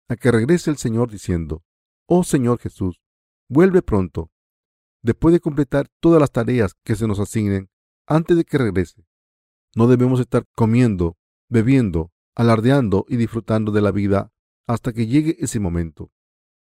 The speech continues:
Si esto ocurre, nos levantaremos rápidamente para lavarnos la cara y vestirnos cuando el novio ya haya llegado. Queridos hermanos,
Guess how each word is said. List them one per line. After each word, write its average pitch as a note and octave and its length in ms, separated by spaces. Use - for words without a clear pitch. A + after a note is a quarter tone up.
Si C#3+ 220
esto F3 180
ocurre, F2 500
nos G#2+ 120
levantaremos G#2 600
rápidamente G2 840
para A2 200
lavarnos G#2+ 360
la C3+ 100
cara E2+ 400
y C3+ 100
vestirnos A#2 640
cuando B2 220
el B2 100
novio A#2 460
ya G#2+ 320
haya G#2+ 160
llegado. E2 500
Queridos D#3+ 360
hermanos, E2 500